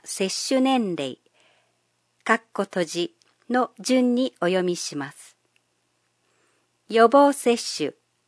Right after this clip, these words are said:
B型肝炎。接種対象年齢。一歳未満。かっ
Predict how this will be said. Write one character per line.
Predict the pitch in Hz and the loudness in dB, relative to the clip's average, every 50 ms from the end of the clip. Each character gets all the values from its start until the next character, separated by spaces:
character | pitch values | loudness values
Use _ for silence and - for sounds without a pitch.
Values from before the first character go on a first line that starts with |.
| _ _ _ _ _ _ _ _ _ _ _ _ _ _ | _ _ _ _ _ _ _ _ _ _ _ _ _ _
B | 196 240 269 294 277 | 0 2 2 2 4
型 | - 269 262 - 254 247 240 | 2 0 0 0 -2 -4 -4
肝 | - - 247 226 202 185 170 147 | -4 -4 -4 -2 -2 -2 -4 -4
炎。 | 131 123 113 139 160 _ _ _ _ _ _ _ _ _ _ _ _ _ _ _ _ _ _ _ _ _ _ _ _ _ | -6 -8 -12 -14 _ _ _ _ _ _ _ _ _ _ _ _ _ _ _ _ _ _ _ _ _ _ _ _ _ _
接 | - - 262 240 233 - - - | 0 4 6 6 6 4 0 0
種 | 311 311 | 0 0
対 | - 311 285 285 285 | 2 2 2 2 2
象 | - - - 262 254 247 | 0 0 0 2 2 2
年 | 247 233 240 240 220 202 185 | 2 2 0 0 -2 -2 -4
齢。 | 156 147 131 117 - _ _ _ _ _ _ _ _ _ _ _ _ _ _ _ _ _ _ _ _ _ _ _ _ _ _ _ _ _ | -6 -6 -8 -10 -12 _ _ _ _ _ _ _ _ _ _ _ _ _ _ _ _ _ _ _ _ _ _ _ _ _ _ _ _ _
一 | - 285 | -4 -4
歳 | 285 - - - 240 226 220 208 | -4 -4 -4 -2 0 0 0 0
未 | 208 202 214 214 | 0 -2 -2 -2
満。 | 208 175 139 123 117 _ _ _ _ _ _ _ _ _ _ _ _ _ _ _ _ _ _ _ _ | -2 -4 -6 -8 -12 _ _ _ _ _ _ _ _ _ _ _ _ _ _ _ _ _ _ _ _
か | - 226 | -2 -2
っ | 233 | -2